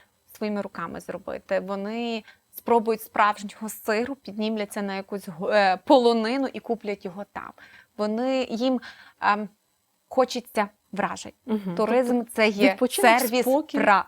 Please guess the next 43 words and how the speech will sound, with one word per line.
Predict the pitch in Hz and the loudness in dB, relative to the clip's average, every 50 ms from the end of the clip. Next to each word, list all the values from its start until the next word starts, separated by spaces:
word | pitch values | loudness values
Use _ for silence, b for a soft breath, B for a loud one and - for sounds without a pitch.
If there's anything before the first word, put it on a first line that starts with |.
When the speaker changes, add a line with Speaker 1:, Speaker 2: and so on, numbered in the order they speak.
| - 202 | -4 -4
Speaker 2:
так, | 208 208 196 202 - | -4 -4 -4 -6 -8
плюс | - - 233 233 254 294 349 - - - | -4 -2 0 0 0 0 -2 -2 -4 -6
враження. | 220 202 233 214 180 175 202 214 202 | -4 -2 -2 -2 -2 -2 0 2 2
Speaker 1:
враження. | 175 175 180 180 196 185 185 214 226 226 B B B B - | 2 2 0 -6 -8 -10 -12 -12 -14 -16 B B B B -8
Speaker 2:
Ну, | 254 | -6
це | 247 - | -6 -6
ст-, | 240 - - - 214 196 | -6 -6 -6 -8 -6 -6
сфера, | - - - - 285 320 330 302 | -6 -4 0 2 2 2 2 0
власне, | 240 233 240 233 - 233 | -2 -2 -4 -4 -6 -8
створення | - - - 214 202 240 240 220 208 208 185 180 | -8 -6 -4 -2 0 0 0 0 -2 -4 -6 -6
тої | - 202 202 190 - 202 | -6 -6 -6 -4 -2 -2
емоції, | 208 202 190 185 180 180 - - - 185 170 170 | -2 -2 -2 -4 -6 -8 -8 -8 -8 -6 -8 -6
та? | - 196 208 247 B B B B | -8 -8 -10 -10 B B B B
Причому | - 226 247 240 | -4 -2 0 2
емоція | 233 262 320 320 320 302 | 2 2 0 2 0 0
може | 302 294 302 | 0 0 0
бути | 269 302 302 330 | 0 0 2 2
різна. | 330 302 220 175 - - 180 165 165 180 | 2 2 2 0 -4 -8 -10 -10 -10 -10
Це | 240 | -10
Speaker 1:
Звичайно. | 233 233 214 - 233 220 220 | -8 -8 -6 -4 -2 -2 -2
Speaker 2:
може | 220 208 208 | -2 -2 -2
бути | 214 214 - 196 | -4 -4 -6 -6
драйв, | 170 185 214 233 262 294 269 233 - | -4 0 0 0 0 0 -2 -4 -4
може | 208 202 202 196 202 | -6 -8 -8 -8 -8
бути | 185 185 196 190 - 196 | -8 -8 -8 -6 -6 -6
якийсь | 190 190 190 185 185 185 190 175 - 190 - 196 | -6 -4 -6 -6 -8 -8 -10 -8 -8 -6 -4 -2
ризик, | 185 214 262 311 349 285 233 240 214 - - | 0 2 4 4 4 2 0 -2 -6 -8 -10
може | 202 185 190 180 185 | -12 -12 -12 -12 -10
бути | 180 185 185 - 180 | -10 -10 -10 -10 -12
спокій, | - - - 226 247 311 320 - 220 | -14 -8 -4 -2 0 0 0 -2 -6
може | 190 185 180 180 | -8 -8 -10 -12
бути | 190 - 185 | -10 -8 -8
задоволення, | 185 185 175 180 175 202 254 320 349 262 233 - | -6 -6 -6 -4 -2 0 0 0 0 -2 -4 -6
але | 196 185 | -8 -8
має | 185 190 214 240 | -6 -6 -6 -4
бути | 233 240 233 - 233 | -4 -4 -4 -4 -2
емоція | 226 220 196 185 175 - - 190 - 196 B B B B B B | -2 -2 -4 -6 -6 -8 -10 -12 -14 -14 B B B B B B
яскрава, | 196 208 202 - - 226 240 269 277 254 | -6 -6 -4 -4 -4 -2 0 0 0 0
яку | 214 202 - - 233 | -2 -4 -6 -8 -8
там | - 202 196 | -6 -6 -6
за | 185 202 | -6 -6
скільки? | - - - 180 170 - 180 | -6 -6 -8 -8 -6 -6 -4
За | 180 214 | -4 -4